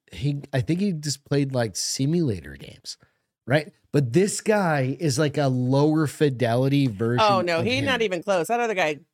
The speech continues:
Speaker 2: took a plane.
Speaker 1: I know, but this guy did
Speaker 2: How did
Speaker 1: everything.
Speaker 2: they get this dude down?
Speaker 1: Bebo?
Speaker 2: Yeah,
Speaker 1: Oh,
Speaker 2: did
Speaker 1: no, he,
Speaker 2: he crash?
Speaker 1: he bombed it into him.
Speaker 2: Did he die?
Speaker 1: Yeah, he died, but he didn't,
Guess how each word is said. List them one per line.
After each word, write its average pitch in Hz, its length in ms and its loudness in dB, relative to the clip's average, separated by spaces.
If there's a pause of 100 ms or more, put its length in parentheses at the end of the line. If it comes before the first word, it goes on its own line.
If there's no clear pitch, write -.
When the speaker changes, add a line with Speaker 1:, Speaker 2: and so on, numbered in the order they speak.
(120)
Speaker 2:
took 208 320 -2
a 196 100 2
plane. 190 640 0
Speaker 1:
I 196 140 4
know, 175 220 4
but 143 160 0
this 196 180 2
guy 220 220 2
did 165 400 2
Speaker 2:
How 226 120 4
did 311 80 2
Speaker 1:
everything. 170 220 4
Speaker 2:
they 214 80 4
get 214 100 2
this 196 100 -4
dude 170 300 4
down? 190 500 -2 (1160)
Speaker 1:
Bebo? 147 560 4
Speaker 2:
Yeah, 190 300 -2
Speaker 1:
Oh, 131 80 2
Speaker 2:
did 127 60 2
Speaker 1:
no, 120 120 0
he, 117 80 2
Speaker 2:
he 170 100 -8
crash? 185 320 0
Speaker 1:
he 123 160 0
bombed 104 560 -4
it 95 140 -6
into 95 360 -6
him. 85 200 -12 (160)
Speaker 2:
Did 190 120 -8
he 180 80 -4
die? 180 440 -2
Speaker 1:
Yeah, 123 180 0
he 135 180 2
died, 117 340 2
but 113 100 0
he 117 80 -2
didn't, 147 340 -2